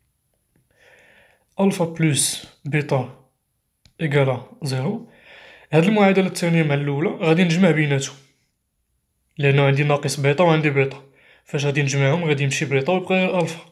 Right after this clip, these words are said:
عندي ناقص جوج ألفا زائد ألفا هي ناقص ألفا إيكالا زيرو. دونك ألفا إيكالا زيرو، شنو هي ال-، لوبيراسيون اللي درنا هنا؟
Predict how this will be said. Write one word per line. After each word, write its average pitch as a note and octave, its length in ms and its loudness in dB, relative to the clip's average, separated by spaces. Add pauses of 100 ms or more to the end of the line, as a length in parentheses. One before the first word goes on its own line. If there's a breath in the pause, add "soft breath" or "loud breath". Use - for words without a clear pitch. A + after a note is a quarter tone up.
(680 loud breath)
عندي D3+ 220 2
ناقص F3 260 2
جوج E3+ 180 -4
ألفا D#3+ 260 0
زائد D3+ 200 0
ألفا D3 280 0
هي D3 80 -2
ناقص C#3 380 -4
ألفا E3 460 -6 (100)
إيكالا D3 480 0 (680)
زيرو. D#3 280 -2 (1600 soft breath)
دونك C3 300 -6
ألفا D#3 220 -4
إيكالا D3 300 0
زيرو، C#3+ 380 -2
شنو D#3+ 180 -4
هي D3+ 140 -2
ال-، C3+ 400 -4 (340 loud breath)
لوبيراسيون C#3 580 0
اللي C3+ 100 -4
درنا C3+ 180 0
هنا؟ F3 280 -2